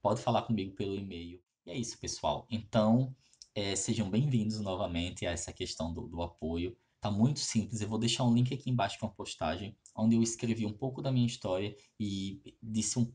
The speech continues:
um pouco porquê disso, da, dessa questão de, de abrir espaço pra apoiadores. Tá aqui. Cliquem pra vocês lerem, saber um pouco mais.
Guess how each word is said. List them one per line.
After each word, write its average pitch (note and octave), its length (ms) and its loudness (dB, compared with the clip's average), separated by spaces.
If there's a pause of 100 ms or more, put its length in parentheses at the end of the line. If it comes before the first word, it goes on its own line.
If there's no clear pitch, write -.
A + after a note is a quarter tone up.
(160)
um A#2 100 0
pouco B2+ 360 0
porquê B2+ 680 -2
disso, F#2+ 600 -10
da, G#2+ 140 -8
dessa F#2+ 280 -8
questão F#2+ 360 -8
de, F#2 120 -8
de F#2 120 -4
abrir F#2 500 -2
espaço - 440 -2
pra - 100 -2
apoiadores. F2+ 800 -4 (680)
Tá G2 120 4
aqui. F#2 420 -4 (200)
Cliquem A#2 360 0
pra A#2+ 100 0
vocês G#2 340 -4
lerem, F2+ 420 -2
saber - 240 -6
um F2 60 -8
pouco F#2 240 -8
mais. G#2 320 -2